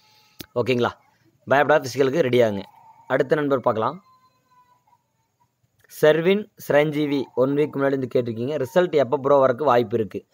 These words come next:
ஜனவரி எண்டுக்குள்ள ரிசல்ட் வந்து விட்டுருவாங்க, ஓகேங்களா? ரிட்டன் எக்ஸாமினுடைய ரிசல்ட் வந்து விட்டுருவாங்க.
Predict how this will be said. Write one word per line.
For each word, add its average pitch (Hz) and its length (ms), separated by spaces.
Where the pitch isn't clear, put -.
ஜனவரி 175 680
எண்டுக்குள்ள 160 640
ரிசல்ட் 135 380
வந்து 147 140
விட்டுருவாங்க, 117 480
ஓகேங்களா? 120 340
ரிட்டன் 120 360
எக்ஸாமினுடைய 123 520
ரிசல்ட் 127 360
வந்து 131 140
விட்டுருவாங்க. 113 460